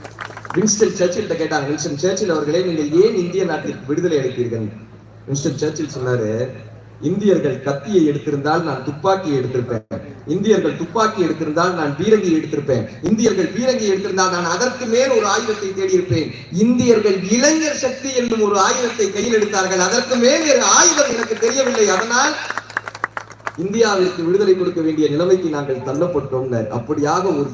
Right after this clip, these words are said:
இளைஞர் படையை வடிவமைத்துக் கொண்டிருக்கக்கூடிய மிகப்பெரிய ஒரு அறக்கட்டளையாக இந்த மகாத்மா காந்தி அறக்கட்டளை இருக்கிறது என்கிற ஒரு பெரிய காரணத்தினாலே, சார், ராஜ்குமார் சார் பார்க்கும்போது ரொம்ப ஒரு உற்சாகமா இருக்காங்க. மேடையில் அமர்ந்திருக்கக்கூடிய அத்தனை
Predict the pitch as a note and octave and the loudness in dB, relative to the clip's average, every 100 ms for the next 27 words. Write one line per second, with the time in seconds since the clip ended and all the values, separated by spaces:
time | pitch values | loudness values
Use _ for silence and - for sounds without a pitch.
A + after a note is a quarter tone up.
0 | B2 F#3 C4 C4+ C4 G3 F#3+ F3 E3+ D#3 | -2 2 2 2 2 0 -2 -2 0 0
1 | C#3 E3+ G#3+ G3+ F#3 E3 D#3 D3 D3 C#3+ | 0 -2 0 0 -2 -2 -6 -4 -4 -4
2 | C#3+ C#3 D3 F3+ F3+ F3+ G3+ D#3+ C#3 D3 | 0 0 0 0 0 2 4 2 -2 -4
3 | E3 F3 D3+ C#3 C3 C3+ C#3+ D3 - - | -6 -8 -6 -4 -2 -2 -2 -4 -8 -18
4 | - A#2+ B2 A#2+ C3+ E3+ G3 F3 D#3+ C#3+ | -12 -4 -2 0 0 2 0 0 -2 0
5 | D3 C3+ B2+ B2 C3+ D#3+ E3 - C#3 B2 | 0 2 0 0 -2 -2 -2 -4 0 0
6 | B2 C#3+ D#3 D#3+ E3 F3 D3+ C#3 B2 A2+ | 0 -2 0 0 2 2 0 0 0 -2
7 | A2+ C#3+ F3 F#3+ C3+ C#3 C#3+ - C3 C3 | -2 0 2 0 -2 -4 -4 -4 -4 -2
8 | C3 D#3+ E3 - - C3 D#3 E3 C3+ D3+ | 0 0 -4 -14 -12 -4 -4 -2 -4 -4
9 | D3 C3+ A#2 B2 D3 E3 D#3+ F3 C#3+ D3+ | -4 -4 -4 -4 -2 -2 -2 0 0 0
10 | C3+ B2 D3 C#3+ C#3+ A#2+ A#2 A2 - - | 0 -2 -2 -2 -2 -4 -4 -8 -12 -4
11 | B2 D#3+ E3 C3+ D3 C#3+ C3+ B2+ B2 A#2+ | 0 2 2 0 -2 -2 -4 -2 0 0
12 | A#2 - F#3+ F#3+ | 0 -2 0 0